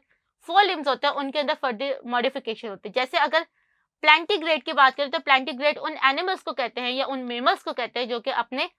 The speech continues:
पाम से मूव करते हैं। Then हमारे पास digitigrade होते हैं, ये वो एनिमल्स होते हैं जो कि अपने डिजिट्स पे मूव करते हैं। आखिर में हमारे पास उन gillograde-, ग्रेड्स होते हैं, ये वो एनिमल्स होते हैं जो कि अपने,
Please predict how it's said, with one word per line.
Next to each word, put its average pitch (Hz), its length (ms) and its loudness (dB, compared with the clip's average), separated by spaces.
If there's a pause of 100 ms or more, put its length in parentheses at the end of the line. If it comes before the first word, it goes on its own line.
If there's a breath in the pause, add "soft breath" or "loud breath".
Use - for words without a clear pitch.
(420)
पाम 339 240 10
से 339 200 -4
मूव 233 720 -10
करते 190 240 -10
हैं। 180 80 -14 (1120)
Then 294 240 4
हमारे 359 300 6
पास 339 220 6
digitigrade 285 760 0
होते 277 180 0
हैं, 302 60 2
ये 294 100 -4
वो 269 180 4
एनिमल्स 277 460 4
होते 262 200 0
हैं 247 60 -4
जो 262 100 -4
कि 269 100 -4
अपने 262 200 -6
डिजिट्स 233 420 -4
पे 381 120 -6
मूव 311 260 -2
करते 269 240 -2
हैं। 277 120 2
आखिर 269 320 10
में 370 80 -2
हमारे 262 260 6
पास 269 280 6 (380 soft breath)
उन 285 220 -2
gillograde-, 277 580 4 (440)
ग्रेड्स 262 340 2
होते 262 180 -2
हैं, 277 80 2
ये 269 120 -2
वो 269 180 6
एनिमल्स 262 480 2
होते 247 200 -2
हैं 285 120 0
जो 240 140 -2
कि 262 140 -4
अपने, 262 480 -2